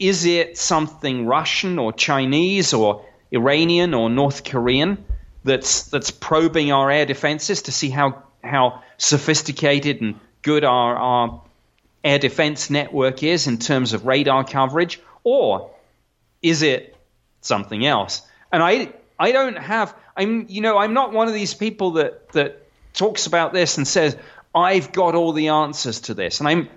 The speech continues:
very wary in this field. I hear it's one of the great ironies. People who do this as a, an interest and a hobby, they're often far more certain about this than those of us who've looked at this from within government. And,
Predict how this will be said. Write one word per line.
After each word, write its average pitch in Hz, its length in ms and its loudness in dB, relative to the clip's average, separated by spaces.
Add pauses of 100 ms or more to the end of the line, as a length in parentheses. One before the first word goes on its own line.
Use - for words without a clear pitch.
(180)
very 196 320 2
wary 175 580 0
in 117 140 -2
this 117 240 -2
field. 165 460 0
I 127 140 4
hear 180 300 0 (180)
it's 165 140 -2
one 202 160 2
of 196 80 0
the 185 60 2
great 175 260 2
ironies. 165 680 0 (500)
People 214 320 0
who 175 120 0
do 180 240 0
this 160 300 0
as 139 180 2
a, 127 280 4
an 131 100 2
interest 135 680 0
and 117 100 0
a 117 40 -2
hobby, 139 440 -2 (280)
they're 156 220 2
often 190 380 -2
far 233 320 0
more 175 260 0
certain 190 540 -2
about 113 380 -4
this 120 280 0
than 147 380 0 (120)
those 151 280 2
of 160 100 2
us 156 240 0
who've 143 180 -2
looked 156 260 -2
at 147 380 -4
this - 380 -2 (220)
from 156 220 0
within 165 280 4
government. 160 560 0
And, 120 240 -4